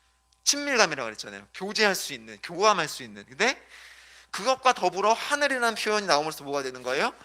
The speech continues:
그분이 나와 친밀하시고 그분이 나와 가까이 계시지만 그분은 또한 존경과 위엄을 가지고 계신 창조주이시며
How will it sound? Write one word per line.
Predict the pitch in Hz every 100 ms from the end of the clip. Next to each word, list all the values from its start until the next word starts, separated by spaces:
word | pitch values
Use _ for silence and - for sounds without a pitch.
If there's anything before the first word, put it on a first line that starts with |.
| - - - - _
그분이 | - 214 285 277
나와 | 214 226
친밀하시고 | - 262 277 262 240 233 233
그분이 | 190 214
나와 | 208 196
가까이 | 147 - 214 175
계시지만 | 175 - 185 226 311 - _ _ - -
그분은 | - 190 240 247 240
또한 | 233 240 269 294 - _ _ -
존경과 | - 196 220 240 220 208 214 208 156
위엄을 | 165 220 233 220
가지고 | 190 175 175
계신 | 160 - 262 294 - _ _ _ _ _ _ _ _ _ _ _ _
창조주이시며 | - 254 269 262 220 214 - 202 208 247 370